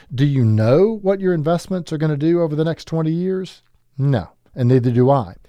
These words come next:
For that matter, neither of us knows what the value of land will do over the next twenty years. So for the sake of an example, let's just suppose that your investment account would earn five percent a year over the next twenty years.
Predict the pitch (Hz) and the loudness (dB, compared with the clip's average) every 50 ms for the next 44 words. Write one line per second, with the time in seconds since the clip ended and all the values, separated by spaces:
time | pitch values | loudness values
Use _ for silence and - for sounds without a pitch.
0 | _ _ _ - - _ _ - 143 151 170 180 160 139 139 139 135 127 113 - | _ _ _ -20 -20 _ _ 2 4 4 4 4 4 2 2 4 2 2 -2 -4
1 | - _ - 139 127 143 170 202 196 190 165 143 131 123 131 131 120 - - 131 | -8 _ -6 0 2 4 4 4 4 4 4 4 2 2 2 0 -2 -2 -4 -2
2 | 127 131 127 104 120 131 - - 117 98 110 110 107 110 117 131 151 131 139 151 | 0 0 -2 -2 -4 -6 -4 -4 -4 -4 -2 -2 -2 0 0 0 -2 -2 -2 -2
3 | 156 156 160 180 202 214 160 110 98 90 90 113 113 113 110 95 104 104 101 101 | 0 0 0 0 0 0 -2 -2 -4 -6 -8 -6 -6 -4 -4 -2 -2 -2 -2 -4
4 | 110 120 110 101 95 107 101 104 101 - - - 120 110 104 101 101 104 98 92 | -4 -4 -4 -4 -2 -4 -4 -4 -6 -8 -10 -6 -4 -4 -2 -2 -4 -4 -4 -6
5 | 92 - - - - - _ _ _ _ - - _ _ - - 165 143 - 175 | -8 -12 -18 -20 -20 -20 _ _ _ _ -20 -20 _ _ 0 0 0 2 0 0
6 | 170 175 175 - - - 175 180 175 - 185 170 185 180 165 127 104 117 123 123 | -2 -2 -2 -2 2 4 4 4 2 0 -4 -4 -2 -2 -4 -4 -4 -2 -2 -2
7 | 123 120 127 123 117 - _ - _ _ - 123 147 180 - - - - 170 160 | -2 -2 -4 -6 -6 -8 _ -20 _ _ -4 -2 -2 -2 -4 -6 -4 -2 0 0
8 | - - _ _ - - - - - - - 143 151 127 127 139 139 127 123 127 | 0 -2 _ _ -20 -12 -8 -8 -6 -2 0 0 0 0 -2 -4 -6 -4 -2 -2
9 | 113 104 98 120 135 - - 131 120 117 117 - - 123 120 120 123 117 113 117 | -2 0 0 0 -2 -2 -2 -4 -6 -6 -6 -4 -4 -4 -4 -4 -6 -6 -4 -2
10 | 120 120 117 101 - - 98 113 117 - - 139 123 - 202 180 147 - _ - | -2 -2 -4 -4 -4 -2 0 0 0 0 -2 -6 -2 0 0 0 0 -2 _ -8
11 | 113 101 104 107 104 95 - 110 113 101 101 101 101 104 101 - - - - - | -6 -4 -2 -2 -4 -4 -4 -6 -6 -6 -4 -4 -6 -6 -8 -10 -16 -18 -10 -6
12 | 107 104 101 - 101 98 95 98 98 95 95 - - - | -4 -4 -4 -6 -8 -10 -8 -8 -10 -10 -12 -16 -20 -20